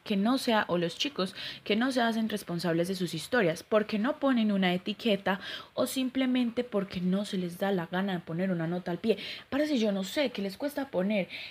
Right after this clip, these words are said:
"Esta historia es ficticia". Por favor, te pedimos que en ningún momento naturalices, romantices o idealices los comportamientos que allí se ve.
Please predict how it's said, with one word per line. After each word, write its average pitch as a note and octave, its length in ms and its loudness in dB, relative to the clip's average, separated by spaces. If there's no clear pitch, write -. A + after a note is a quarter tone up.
"Esta C#4+ 400 0
historia G3+ 720 0
es D#3 260 -6
ficticia". F3+ 520 -4
Por E3+ 240 -6
favor, D#3+ 320 0
te G3+ 100 -6
pedimos G3+ 540 -2
que - 100 -10
en F3 80 -2
ningún E3+ 240 -4
momento F#3 400 -2
naturalices, F#3 840 -2
romantices F#3 760 -2
o G3 120 0
idealices G#3+ 500 2
los F#3 160 -2
comportamientos D#3 720 -8
que - 80 -6
allí E3 140 -2
se F#3 140 2
ve. F3 120 2